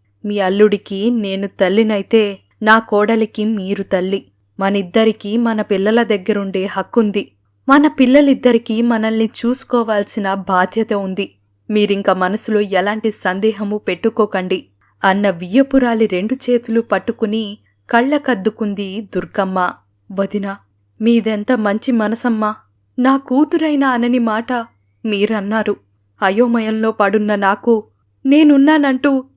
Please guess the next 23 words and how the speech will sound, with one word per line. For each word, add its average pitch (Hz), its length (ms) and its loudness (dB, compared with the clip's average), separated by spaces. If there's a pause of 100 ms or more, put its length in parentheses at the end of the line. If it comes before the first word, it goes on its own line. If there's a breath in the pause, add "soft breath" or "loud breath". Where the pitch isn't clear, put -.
ఎంతో 226 400 2
ధైర్యాన్నిచ్చారు. 233 1040 0 (440)
మీకు 247 240 0
నేను 226 260 2
ఎంతో 220 400 2
రుణపడి 269 500 2
ఉన్నాను. 214 440 0 (400)
అయ్యో, 202 340 -2 (400)
మనలో 285 400 4
మనకు 247 360 2
రుణాల 233 380 -2
మాటేంటమ్మా? 220 840 -4 (380)
మనమంతా 208 640 0
ఒకే 202 380 -2
కుటుంబంలోని 233 800 -2
సభ్యులం. 202 520 -2 (340)
అది 196 240 2
మర్చిపోకండి." 226 960 0 (420)
"ఏంటమ్మా 208 440 0
మీనా, 202 400 -4 (140)
ఇంకా 226 260 2
ఇక్కడే 285 460 4
ఉన్నావా? 269 520 4